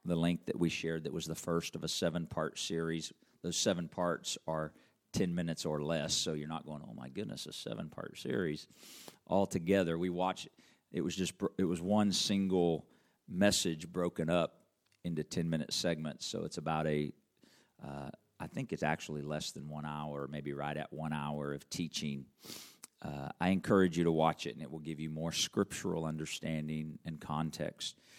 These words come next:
to praying early in the morning. And so, uh, and if you were here,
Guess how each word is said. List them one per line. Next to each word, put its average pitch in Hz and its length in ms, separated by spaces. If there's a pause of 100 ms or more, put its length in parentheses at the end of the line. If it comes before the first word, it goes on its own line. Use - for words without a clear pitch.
(320)
to - 120
praying 85 680 (140)
early 78 320
in 69 120
the 71 60
morning. 76 460 (1700)
And 87 180
so, 78 400 (960)
uh, - 180 (1300)
and 95 160
if 95 100
you 90 120
were 92 80
here, 98 420